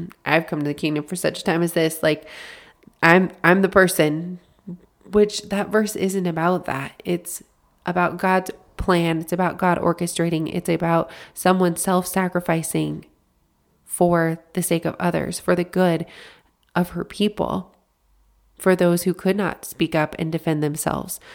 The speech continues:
She stepped in and did that. That's beautiful and powerful. Where Esther was there on purpose.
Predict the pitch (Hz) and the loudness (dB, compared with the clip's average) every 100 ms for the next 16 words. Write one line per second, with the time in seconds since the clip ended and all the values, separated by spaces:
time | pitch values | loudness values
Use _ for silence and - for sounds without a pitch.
0 | - - 196 196 196 185 185 170 165 156 | -14 -4 0 0 2 -2 -2 -2 -2 0
1 | 165 165 151 - - _ - _ - 190 | -2 -2 -4 -6 -12 _ -20 _ -4 -2
2 | 202 - 180 202 202 190 165 170 - - | -2 -4 2 2 2 0 -4 -6 -10 -14
3 | - 175 180 175 - 165 - _ _ _ | -6 -2 -2 -2 -4 -4 -10 _ _ _
4 | _ _ _ _ _ _ _ _ 180 190 | _ _ _ _ _ _ _ _ 0 4
5 | 185 175 175 - - - - _ _ _ | 4 4 0 -14 -20 -20 -20 _ _ _
6 | _ _ _ 190 208 - 202 180 170 170 | _ _ _ 0 2 2 2 2 0 -2
7 | - _ _ _ _ _ _ _ - 185 | -10 _ _ _ _ _ _ _ 4 4
8 | 196 - 160 175 170 151 180 180 170 - | 4 0 0 2 2 0 0 -2 -2 -4
9 | 165 - 170 - - | -4 -6 -8 -10 -12